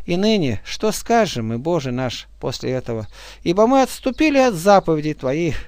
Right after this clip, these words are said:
которые заповедал Ты через рабов Твоих, пророков, говоря:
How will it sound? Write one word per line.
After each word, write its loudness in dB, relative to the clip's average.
которые -2
заповедал 0
Ты -2
через -2
рабов 2
Твоих, -4
пророков, -2
говоря: 2